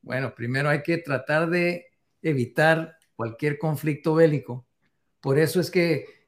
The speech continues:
dentro de relaciones internacionales hay que tomar en cuenta la parte diplomática, la parte económica, la parte informativa y luego además la parte militar.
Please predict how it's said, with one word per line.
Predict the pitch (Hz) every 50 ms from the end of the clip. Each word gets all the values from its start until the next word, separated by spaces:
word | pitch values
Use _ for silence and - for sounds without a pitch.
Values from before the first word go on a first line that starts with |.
| _
dentro | - 131 170 165 170 165 165 - 180 180 180 180 180 - 131 151
de | 143 135 135 135 131 131 131 123 123 127 - - _ _ _ _
relaciones | 139 131 131 127 120 - 156 143 151 160 143 165
internacionales | 180 135 160 147 139 127 117 - - 127 123 143 165 165 151 113
hay | 135 139 143
que | - 160
tomar | 160 - 147 135 139 139
en | 156 147 -
cuenta | 143 143 139 165 160
la | 147 147 -
parte | - 139 139 - - 170
diplomática, | 160 147 - - 127 120 117 117 127 131 127 - 170 151 - 160 160
la | 139 113 -
parte | - 127 123 - - -
económica, | - - 123 120 117 127 143 151 160 160 160 156 151
la | 135 120 -
parte | - 135 135 127 - - 160 151 143 143 -
informativa | 143 135 120 - 131 127 120 120 117 - _ 165 165 165 175 185 196 - -
y | 147 127
luego | 120 117 127 135 147 151
además | 147 131 117 117 123 131
la | 131 127 -
parte | 131 127 123 - 135
militar. | 131 117 110 107 - 160 165 - -